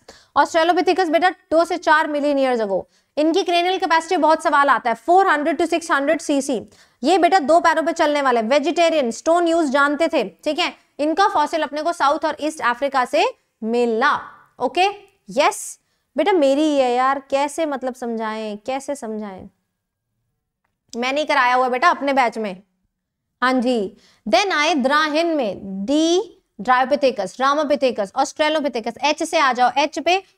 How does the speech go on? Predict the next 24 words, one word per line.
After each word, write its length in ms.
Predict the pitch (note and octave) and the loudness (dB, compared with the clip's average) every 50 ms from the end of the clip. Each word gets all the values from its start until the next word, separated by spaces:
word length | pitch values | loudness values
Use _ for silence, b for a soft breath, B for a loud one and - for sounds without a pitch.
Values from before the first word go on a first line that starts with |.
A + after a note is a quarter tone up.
| _ _ - | _ _ 2
Homo 260 | C#4 D4 D4 F4 F#4+ A#4 A#4 - _ - | 2 4 6 4 4 4 2 -2 _ -2
habilis। 440 | C4 C4 B3+ D4 C4+ A3+ G3 - - _ _ _ _ _ | 0 2 2 2 2 0 -2 -6 -12 _ _ _ _ _
Homo 280 | - D#4+ F4 G4+ G#4 F4 | 2 2 2 2 2 2
habilis 360 | E4 D4 C#4 D#4 D#4 E4 D#4 | 0 0 0 0 -2 -4 -4
को 140 | - E4+ D#4+ | -6 -6 -6
हैंडीमैन 580 | C#4 B3+ C4 C#4+ D4 D#4+ D#4 D4+ D4+ D4 C#4+ C4 | -4 -2 -4 -2 -2 -2 -2 -2 -2 -4 -2 -2
बोला 220 | B3 B3 C4 C4 | 0 0 0 0
जाता 280 | B3 B3+ A#3 A3+ - B3 | 2 0 0 0 -2 -2
है 160 | B3 C4+ C#4+ C4+ _ _ | -4 -4 -6 -8 _ _
टू 140 | E4+ F4+ | 0 2
मिलियन 340 | F4+ E4 D#4 C#4 C4+ C4 B3 | 2 2 0 0 0 0 0
years 320 | A#3+ A#3 A3+ A3+ A3 A3 G#3 | -2 -4 -4 -4 -6 -6 -6
ago। 240 | G#3+ A3 A#3+ A3+ | -6 -8 -8 -6
क्रेनियल 340 | - C#4+ D4 D4+ E4 E4+ E4 | -2 -2 0 0 0 -2 -2
कैपेसिटी 480 | D4+ C#4+ A#3+ A#3+ B3+ - - C#4+ C4 C#4+ | -2 -2 -2 -2 -4 -4 -8 -6 -4 -2
थोड़ी 120 | C4 C4+ | -2 -2
सी 100 | C4 C4+ | -4 -4
बढ़ 200 | A3+ G3+ B3 B3 | -4 -4 -4 -4
गई, 140 | B3+ A3+ A#3 | -2 -4 -6
सिक्स 220 | A#3 C#4 C#4 C4+ | -6 -6 -10 -8
फिफ्टी 300 | - C4+ C4 - - C4 | -8 -10 -8 -8 -8 -8
से 120 | A#3+ - B3+ | -8 -8 -10
एट 280 | - A3 A#3+ C4 - | -6 -4 -6 -4 -4
हंड्रेड। 280 | A#3 G#3+ G#3+ G#3 A3+ A3 | -6 -10 -10 -10 -12 -14